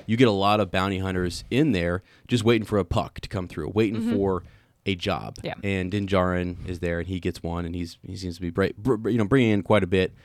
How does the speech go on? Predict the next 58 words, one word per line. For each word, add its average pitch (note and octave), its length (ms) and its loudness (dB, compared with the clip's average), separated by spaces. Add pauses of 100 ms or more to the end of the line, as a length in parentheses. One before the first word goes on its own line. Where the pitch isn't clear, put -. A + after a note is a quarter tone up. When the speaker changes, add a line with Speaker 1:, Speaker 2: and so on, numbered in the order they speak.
Speaker 2:
Yeah. G3 200 -8
Speaker 1:
Um, F2 500 -2 (500)
so, F2 560 -6
yeah, F2+ 240 -8 (100)
that G2 120 -10
seems F#2 200 -10
like E2+ 160 -10
what, - 100 -12 (200)
what - 160 -12
they're - 140 -10
doing - 240 -12
as A2 100 -16
well. G1+ 280 -8
But, - 180 -10 (440)
Speaker 2:
Mm-hmm. G#3+ 220 -12 (240)
Speaker 1:
uh, C3+ 260 6
all G3 200 6
in F3 80 4
all, D3+ 320 4
I - 40 0
mean, C3+ 160 4
Teo C3+ 300 4
was C3+ 120 4
kinda B2+ 180 2
funny. B2+ 340 0 (480)
This, A2 240 -2
this, A2 180 -2
Speaker 2:
Yeah. C#3+ 160 4
Speaker 1:
uh, F#2+ 220 2
Speaker 2:
<laughs> D4+ 320 -2
Speaker 1:
this A#3 100 -4
Speaker 2:
The G#3+ 60 -2
Speaker 1:
droid. F#3+ 60 -6
Speaker 2:
bickering F#3+ 440 2
with F#3 160 -2
him F3+ 220 -2
and, E3+ 260 -8
and F3+ 360 -6 (100)
Speaker 1:
Right. F#2+ 160 2
Speaker 2:
Tech, - 320 2
yeah. G#3+ 240 -2 (260)
Speaker 1:
And F#2+ 80 -8
he, G#2 160 -2
he G#2 140 -2
definitely G2+ 340 0
seems G2 240 -2
like F#2 140 -2
he G2+ 160 -4
knows, F2 380 -4
uh, F2+ 300 -6
he G2 80 -8
knows F2 200 -6
what's F2 140 -10
up. F2 260 -6
I - 20 -10
mean, F2 160 -8
he's F2+ 160 -8
not, F2 240 -6